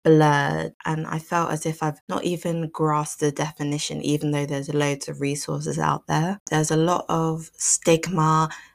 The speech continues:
on what fitness should look like, but I think it's, it's really personal. It's a journey that shouldn't really come to an end if you're committed to feeling good about yourself and also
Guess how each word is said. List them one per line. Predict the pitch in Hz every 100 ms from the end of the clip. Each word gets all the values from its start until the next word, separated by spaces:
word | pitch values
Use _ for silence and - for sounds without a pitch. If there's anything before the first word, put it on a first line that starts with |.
| _
on | 151 147
what | 139 151 -
fitness | - - 165 156 156 -
should | - 165 160 160
look | 170 165 -
like, | 165 165 185 - -
but | 156 151 151 -
I | - 165
think | 165 180 180 -
it's, | 170 - - -
it's | 170
really | 170 190 175
personal. | 170 165 160 156 160 160 160 160 - -
It's | - - 160
a | 156
journey | 170 170 165 160
that | 151 -
shouldn't | - 180 170 - 156
really | 165 165 165
come | - 160
to | 156 165
an | 156 151
end | 151 156 160
if | 156 156
you're | 147
committed | 147 160 151 151 - 147 -
to | 151 143 143 -
feeling | - 175 170 160 160
good | 160
about | 160 156 151 -
yourself | 147 - 151 147 143 147 _ -
and | 147 147 143 143 147
also | 151 147 - - 147 143 143 147